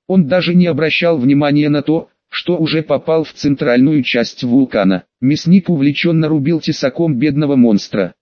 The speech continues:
На отвратительном лице красавчика появилась не менее отвратительная улыбка, но вскоре она неожиданно застыла. Аррррх! Яростный рёв монстра заставил весь центральный зал дрожать.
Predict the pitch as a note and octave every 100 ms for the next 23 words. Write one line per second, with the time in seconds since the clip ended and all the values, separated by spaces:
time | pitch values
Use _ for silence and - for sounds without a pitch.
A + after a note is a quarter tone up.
0 | - C#3+ D#3+ C#3 D3+ D3 F3+ F3 E3 E3
1 | D3 C3+ F3 - D3+ C3 E3 D#3 - F3
2 | E3+ D3+ D#3 C3+ C3+ E3 E3 B2+ C3 E3+
3 | E3 D#3 C#3+ B2+ C#3+ C3 E3+ D3+ D#3 D3+
4 | D3 B2+ A#2 - E3 - _ - C#3+ E3
5 | - E3+ F3 D3+ C#3 B2 C#3 D3 D3+ D#3
6 | D3+ D3 B2+ D3 - A2 F#2 - _ A2
7 | G#2 G2 G2 A2+ B2 A#2+ - - _ _
8 | A#2+ F3+ F#3+ - E3 B2+ C3+ - D3 E3
9 | - D#3 C#3+ C#3 - D#3+ D#3+ D3+ B2+ E3+
10 | - - C#3 D#3 D#3+ D#3 C#3+ A#2+ C#3 B2+
11 | C3 A2 G2+ -